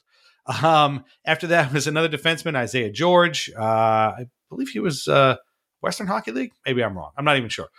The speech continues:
Uh, again, another defenseman, good skater. Uh, another guy, Matthew Maggio, forward.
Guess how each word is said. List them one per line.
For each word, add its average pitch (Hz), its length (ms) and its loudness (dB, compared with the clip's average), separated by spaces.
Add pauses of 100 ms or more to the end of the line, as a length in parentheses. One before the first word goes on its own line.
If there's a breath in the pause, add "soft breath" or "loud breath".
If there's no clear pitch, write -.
(260 soft breath)
Uh, 156 300 8
again, 208 220 4
another 180 160 4
defenseman, 196 720 0
good 180 160 4
skater. 175 520 4 (460 soft breath)
Uh, 120 400 0
another 143 200 0
guy, 135 300 4
Matthew 131 320 -2
Maggio, 139 500 4
forward. 175 680 6